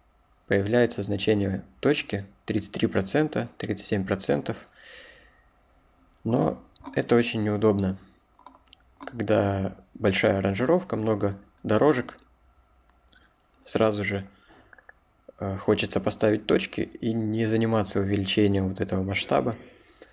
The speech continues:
И смотри, как это можно удобно сделать.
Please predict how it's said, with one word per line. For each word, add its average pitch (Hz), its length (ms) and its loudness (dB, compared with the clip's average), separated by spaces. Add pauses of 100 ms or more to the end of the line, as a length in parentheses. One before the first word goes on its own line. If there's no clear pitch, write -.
(1080)
И 110 340 2
смотри, - 340 0
как 127 200 0
это 113 160 -4
можно 104 280 -4
удобно 107 300 0
сделать. 101 460 -2